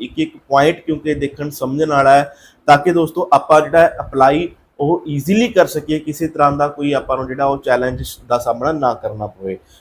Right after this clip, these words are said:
ਤਾਂ ਦੋਸਤੋ, ਇੱਥੇ ਸਭ ਤੋਂ ਪਹਿਲਾਂ ਜੇ ਆਪਾਂ ਗੱਲ ਕਰੀਏ name of post ਦੀ, ਤਾਂ ਕਲਰਕ ਦੀਆਂ ਸਭ ਤੋਂ ਪਹਿਲਾਂ ਜਿਹੜੀਆਂ ਪੋਸਟਾਂ ਨੇ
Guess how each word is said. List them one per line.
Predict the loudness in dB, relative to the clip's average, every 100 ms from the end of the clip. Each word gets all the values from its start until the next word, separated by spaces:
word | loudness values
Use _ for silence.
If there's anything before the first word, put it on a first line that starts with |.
| 2
ਤਾਂ | 6
ਦੋਸਤੋ, | 6 4 2
ਇੱਥੇ | 2
ਸਭ | 0
ਤੋਂ | 0 2
ਪਹਿਲਾਂ | 6 6
ਜੇ | 4
ਆਪਾਂ | 2 4
ਗੱਲ | 4 4
ਕਰੀਏ | 0 0
name | 0 0 2
of | 0 -2
post | -6
ਦੀ, | -2
ਤਾਂ | 0 0
ਕਲਰਕ | 4 2 2 -2
ਦੀਆਂ | -2
ਸਭ | -2 -4
ਤੋਂ | -4
ਪਹਿਲਾਂ | 0 2
ਜਿਹੜੀਆਂ | 2 -2
ਪੋਸਟਾਂ | -2 -4 0 0
ਨੇ | 2 0